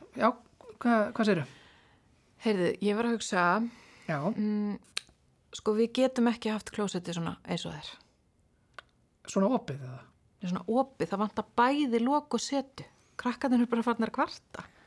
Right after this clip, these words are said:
Speaker 1: Já, ég var nú alveg búin að sýna þeim hvernig þau ættu að gera þetta, sko.
Speaker 2: Það er ekki hægt að skipa þeim að leggja klósettpappír ofan á klósettið í hvert sinn sem þau þurfa að setjast. Þetta er alveg sniðugt í nokkuð skipti, en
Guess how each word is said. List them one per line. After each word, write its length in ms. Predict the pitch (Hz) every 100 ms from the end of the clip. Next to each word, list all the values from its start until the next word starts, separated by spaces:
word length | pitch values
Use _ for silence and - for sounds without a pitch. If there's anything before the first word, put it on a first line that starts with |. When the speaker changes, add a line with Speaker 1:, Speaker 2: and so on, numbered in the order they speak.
| _ _ _ _ _ _
Speaker 1:
Já, 40 | -
ég 220 | 139 151
var 80 | 175
nú 80 | 196
alveg 140 | 196
búin 100 | 190
að 60 | -
sýna 280 | 214 277 180
þeim 60 | 160
hvernig 180 | 185 185
þau 60 |
ættu 100 | 175
að 80 | -
gera 200 | 233 175
þetta, 180 | 131 170
sko. 160 | - 254 - - - - -
Speaker 2:
Það 60 | 214
er 60 | 196
ekki 100 | 196
hægt 100 | 185
að 80 | -
skipa 400 | - 233 233 185
þeim 140 | 175 180 - -
að 300 | 185 - -
leggja 240 | 220 - 220
klósettpappír 920 | - 247 269 - - 208 - 196 - -
ofan 460 | 254 285 233 226 214
á 40 | - - -
klósettið 400 | 254 262 226 220
í 60 | 214
hvert 240 | 269 -
sinn 220 | - 254 233
sem 140 | 233
þau 80 | 214
þurfa 160 | 240 214
að 40 |
setjast. 500 | 277 277 - - - - _ _ _ _ _ _
Þetta 140 | 196 220
er 80 | - - -
alveg 160 | 226 226
sniðugt 300 | - 247 247
í 40 |
nokkuð 260 | 247 240 220
skipti, 280 | - -
en 100 | 175